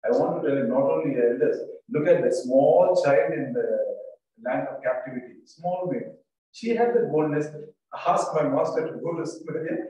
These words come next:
he will be healed," she said. If you love the Lord, you will have that boldness. Leave about elders and big people.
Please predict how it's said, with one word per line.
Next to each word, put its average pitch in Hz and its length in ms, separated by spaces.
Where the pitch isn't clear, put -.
he 147 100
will 139 120
be 135 220
healed," 135 240
she 120 140
said. - 200
If 120 100
you 143 160
love - 220
the - 60
Lord, 180 260
you 151 80
will - 140
have 139 140
that 139 180
boldness. 120 400
Leave 151 200
about - 260
elders - 380
and - 140
big - 180
people. - 240